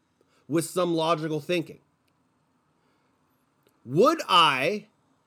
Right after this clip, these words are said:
say, say the Canadian men had won the Olympics, and say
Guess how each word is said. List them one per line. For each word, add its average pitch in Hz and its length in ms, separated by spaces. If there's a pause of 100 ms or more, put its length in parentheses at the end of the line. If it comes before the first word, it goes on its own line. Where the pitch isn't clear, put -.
(140)
say, 285 340
say 339 480
the 311 140
Canadian 208 560
men 156 440 (480)
had 156 260
won 151 240
the 143 100
Olympics, 117 600 (2250)
and 143 580 (640)
say 214 720